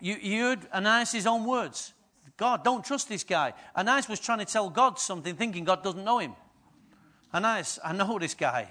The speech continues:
I knew him. I know him. And I've already got his plan worked out upstairs. Me and the Father in the drawing room, we've already worked it out." And at once,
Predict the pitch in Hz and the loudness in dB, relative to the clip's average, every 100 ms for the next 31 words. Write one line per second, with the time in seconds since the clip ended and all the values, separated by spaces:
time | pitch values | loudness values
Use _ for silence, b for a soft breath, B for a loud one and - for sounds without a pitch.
0 | 110 135 190 190 214 120 - B - 170 | -10 -8 -2 -2 -2 -6 -12 B -6 0
1 | 208 220 139 107 B B B 156 170 - | 2 2 -2 -6 B B B -8 -4 0
2 | 170 208 220 208 196 - 214 202 180 B | 4 4 4 0 -4 -2 4 4 2 B
3 | B - 214 208 - 214 160 - - 185 | B 2 2 4 4 4 2 -4 -8 -6
4 | 160 - 214 185 131 170 196 - 202 196 | -4 4 6 6 4 -2 -4 4 6 6
5 | 170 160 147 202 208 175 151 156 185 190 | 6 -2 4 6 6 2 -2 2 2 4
6 | 185 196 - 185 190 151 - - b b | 0 -2 -2 2 4 2 -4 -20 b b
7 | b b b b b _ _ _ 190 202 | b b b b b _ _ _ 2 4
8 | 202 214 269 247 - | 4 4 4 4 -4